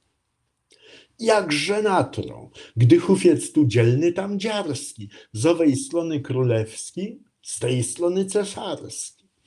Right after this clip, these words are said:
Chorągiewek tysięc-, tysiące i barwy pułkowe, niebieskie, żółte, białe i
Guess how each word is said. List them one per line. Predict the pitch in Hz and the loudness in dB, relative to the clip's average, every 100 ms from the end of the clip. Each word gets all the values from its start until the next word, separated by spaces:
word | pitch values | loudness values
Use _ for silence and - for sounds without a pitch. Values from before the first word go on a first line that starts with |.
| - - - | -20 -20 -2
Chorągiewek | 165 180 190 175 202 190 180 | 4 6 4 4 4 2 -2
tysięc-, | - 190 - 196 190 190 - - - _ | -4 0 2 2 0 -4 -8 -16 -20 _
tysiące | 196 - 202 196 190 190 - 202 | -2 0 0 0 -2 -4 -4 -8
i | 190 | -8
barwy | 160 107 165 165 131 117 117 | -6 -4 0 0 -2 -2 -2
pułkowe, | 135 127 120 131 107 101 - - 120 | -2 -2 2 2 2 -2 -6 -6 2
niebieskie, | 131 117 143 175 - - 143 | 4 6 4 4 -4 0 0
żółte, | 95 143 156 151 160 139 | 4 4 4 4 2 2
białe | 107 127 147 135 123 - _ - | 2 0 2 0 -4 -10 _ -8
i | 120 | -8